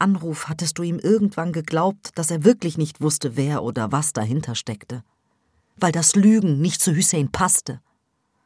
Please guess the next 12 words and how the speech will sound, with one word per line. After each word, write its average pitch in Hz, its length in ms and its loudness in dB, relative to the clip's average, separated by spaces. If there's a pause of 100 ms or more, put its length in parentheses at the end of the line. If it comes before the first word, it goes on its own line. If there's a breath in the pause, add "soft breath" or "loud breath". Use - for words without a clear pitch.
(340 loud breath)
Weil 175 100 6
du 151 80 0
überzeugt 208 580 2
davon 165 300 0
warst, 139 340 -4
dass 127 280 -4
dein 160 400 0
Mann 156 300 2
nicht 196 280 4
so 120 240 -2
einer 117 400 -2
war. 127 260 -2